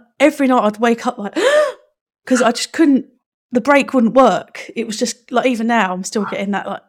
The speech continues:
and it's happened constantly for years and years and years.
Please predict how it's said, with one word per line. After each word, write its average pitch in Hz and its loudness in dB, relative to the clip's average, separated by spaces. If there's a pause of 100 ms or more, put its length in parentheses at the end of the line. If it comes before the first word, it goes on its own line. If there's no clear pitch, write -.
(160)
and 226 0
it's 240 -2
happened 226 -2 (760)
constantly 202 -2
for 185 -8
years 240 0
and 226 0
years 208 -2
and 196 -8
years. 160 -10